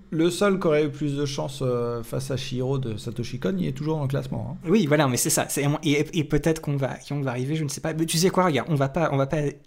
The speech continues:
Speaker 2: tergiverser, on va faire ça maintenant, deuxième demi-finale.
Speaker 1: Absolument. Paprika versus Metropolis.
Speaker 2: Et là, du coup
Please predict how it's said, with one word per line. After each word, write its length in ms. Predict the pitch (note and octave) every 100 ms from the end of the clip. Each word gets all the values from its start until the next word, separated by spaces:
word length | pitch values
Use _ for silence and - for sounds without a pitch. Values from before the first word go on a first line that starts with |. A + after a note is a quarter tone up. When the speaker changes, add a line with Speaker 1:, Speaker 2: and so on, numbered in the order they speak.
| _
Speaker 2:
tergiverser, 640 | - D#3+ D3 C3+ C#3 - F#3
on 40 |
va 80 | D3+
faire 140 | -
ça 140 | - C#3+
maintenant, 320 | D#3 D#3 D3
deuxième 320 | D#3 E3+ E3+
demi-finale. 500 | D3+ C#3+ - B2+ F3+ -
Speaker 1:
Absolument. 1000 | C3+ C3+ - A3 A3 F#3 D3+ C#3+ D3+ C#3+
Paprika 760 | - G#3+ G3 F#3 F3+ F#3 F3+ -
versus 720 | C3 C#3+ C3+ - G3 F#3+ - - -
Metropolis. 1300 | A#2 A#2+ F#3+ A#3+ - G3 G3 C#3+ C#3 - - - - - -
Speaker 2:
Et 60 | F3+
là, 180 | D#3 E3+
du 140 | D#3
coup 360 | D#3 F3 F3+